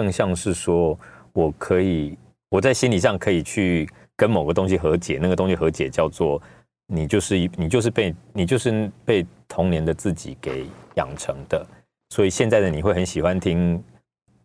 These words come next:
Speaker 2: 国中的时候在听的日本动画歌曲。好了，你真，那并不是因为你的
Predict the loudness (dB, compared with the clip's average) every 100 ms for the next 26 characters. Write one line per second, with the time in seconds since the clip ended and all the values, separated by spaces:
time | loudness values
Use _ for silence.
0 | _ _ _ _ _ _ _ _ 0 2
1 | 2 2 2 2 2 0 -2 -2 0 0
2 | -2 -4 -12 _ _ -8 -2 0 0 -4
3 | -6 -20 -20 _ _ _ _ _ _ 0
4 | 0 2 0 0 -4 -4 -8 -4 -4 -4
5 | -6 -10 -20 -20 -20 -20 _ _ _ -16
6 | -4 0 2 2 0 -4 _ -2 -2 -2
7 | -4 -2 0 2 2 2 2 0 -2 -4